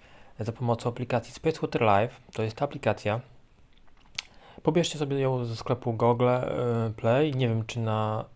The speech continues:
mm, na iPhony chyba też jest. Musicie sprawdzić. Jak nie, to jest też strona internetowa, więc można, to, tak, taki sam ma layout, strona internetowa, więc można na stronie internetowej to mieć. E, aplikacja jest d-, domyślnie, przepraszam, chyba po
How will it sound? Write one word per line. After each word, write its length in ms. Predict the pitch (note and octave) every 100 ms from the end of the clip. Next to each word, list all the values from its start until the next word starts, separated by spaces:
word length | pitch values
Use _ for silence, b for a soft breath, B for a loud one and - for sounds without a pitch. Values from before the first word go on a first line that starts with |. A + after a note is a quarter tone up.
| - -
mm, 1200 | A#2+ A2+ A2 A2 G#2+ A2 G#2+ G#2+ G#2+ G#2+ A2 A#2 A#2 B B B -
na 120 | A#2+
iPhony 480 | A2+ A2+ - A2+ A#2
chyba 240 | - F#3
też 320 | A3+ A#3 - G#2+
jest. 320 | G2+ - - -
Musicie 320 | A#3+ G3 - E3
sprawdzić. 460 | - A2 G#2 - B B B B B
Jak 180 | D3+ -
nie, 60 |
to 100 | F3+
jest 140 | E3 -
też 100 | -
strona 280 | - C3 A#2+
internetowa, 560 | A2+ A2+ A2 G#2+ G#2+
więc 240 | A2+ G#2+ B2+
można, 200 | A2+ A2+
to, 120 | -
tak, 220 | - D#3+ -
taki 180 | -
sam 140 | C#3+ C3+
ma 220 | B2+ B2
layout, 360 | B2 A#2 A2+ -
strona 300 | - A#2 A2+
internetowa, 640 | A2 A#2 A2 - G#2+ G#2
więc 320 | G#2 - - B B B B
można 220 | A2+ G#2
na 100 | A2
stronie 240 | G#2+ A#2+ A2
internetowej 480 | G#2+ G#2+ - G#2+ G#2
to 100 | G#2+
mieć. 320 | A2 - - B B B B B B B
E, 420 | - B2+ B2+ C3 C#3+
aplikacja 540 | - D#3+ G3+ - F#3+
jest 320 | F3 E3 -
d-, 140 | D3 D3+
domyślnie, 600 | C#3+ D#3 F3+ - E3+ D#3+
przepraszam, 580 | - D#3+ D3+ D#3 D#3 -
chyba 240 | D3 D3+
po 420 | D3 C#3+ C#3+ C#3